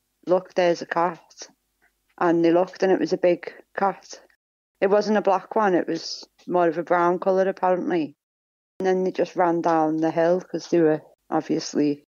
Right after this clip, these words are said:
worried about it. They said it didn't do anything, it was just sitting there looking at them. Didn't chase them, didn't do anything. It was a good few years ago, but I didn't ask specific times.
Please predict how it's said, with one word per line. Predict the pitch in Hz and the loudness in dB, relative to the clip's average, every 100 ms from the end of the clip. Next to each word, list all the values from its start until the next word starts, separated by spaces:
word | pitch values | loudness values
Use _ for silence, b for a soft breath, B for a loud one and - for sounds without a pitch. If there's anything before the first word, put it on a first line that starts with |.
| - | -2
worried | 165 170 180 180 | 2 4 4 2
about | 175 180 180 | 0 0 0
it. | 185 180 | -2 0
They | |
said | 208 208 | -2 0
it | 190 | 0
didn't | 208 226 214 180 - _ - | 2 2 2 2 -4 _ 0
do | 185 185 | 2 4
anything, | 208 214 226 156 | 2 0 0 0
it | 151 | 0
was | 165 | -4
just | - 180 | -4 -4
sitting | - - 190 | -2 0 2
there | 196 196 | 2 2
looking | 175 - 196 | 0 0 -4
at | 196 | -2
them. | 214 202 _ _ b b b b b _ _ | -4 -4 _ _ b b b b b _ _
Didn't | - 185 170 - _ _ - | 0 2 2 -2 _ _ -4
chase | - 180 - - | 0 0 0 0
them, | 185 185 175 | 0 0 -4
didn't | 190 175 175 - - - | -2 0 0 -2 -8 -2
do | 180 | 2
anything. | 170 165 165 185 180 - _ _ _ _ - | 4 2 0 -2 -2 -6 _ _ _ _ -4
It | |
was | - 170 | -2 -2
a | |
good | 180 180 | 0 -2
few | - 180 | 0 2
years | 165 156 160 | 4 4 2
ago, | 165 190 175 | 0 0 0
but | 151 147 | 0 0
I | - | 0
didn't | 170 156 143 _ - | -2 -6 -8 _ -6
ask | 165 - - - | -6 -6 -14 -16
specific | - - 180 160 - 170 - - - | -10 -6 -2 -4 -4 -6 -8 -16 -18
times. | - 190 170 165 165 170 170 - | -6 0 2 4 2 0 -6 -14